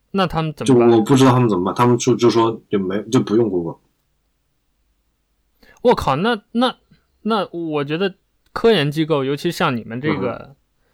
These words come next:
Speaker 1: 就，那最起码基本的工作都没办法完成啊！你跟国外的团队沟通，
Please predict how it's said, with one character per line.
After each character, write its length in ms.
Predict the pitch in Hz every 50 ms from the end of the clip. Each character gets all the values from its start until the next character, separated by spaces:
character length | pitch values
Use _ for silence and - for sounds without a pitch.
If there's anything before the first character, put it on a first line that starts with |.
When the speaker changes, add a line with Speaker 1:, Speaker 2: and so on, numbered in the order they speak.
| _ _ _ _ _ _ _ _ _ _ _ _ _ _ _
Speaker 1:
就， 280 | - - 175 156 143 147 _ _ _ _ _ _ _ _ _
那 280 | - 190 214 208 190 185 185 -
最 160 | - - 254 202
起 100 | - 190
码 180 | 185 151 123
基 180 | 117 - - 220
本 120 | 185 151 120
的 80 | 113
工 180 | - 156 175 208
作 140 | 233 214 165
都 80 | 139
没 180 | 135 131 123 127
办 140 | 139 143 135
法 40 | 120
完 160 | 117 117 120
成 180 | 123 - 127 117
啊！ 160 | 120 120 117
你 160 | 117 113 113
跟 380 | 113 - 143 151 156 156 160 151
国 140 | - 147 127
外 160 | 135 147 151
的 120 | 139 127
团 220 | 120 - 120 120 123
队 260 | 135 135 127 120 117
沟 180 | 120 - 131 127
通， 420 | 123 131 131 131 131 131 135 160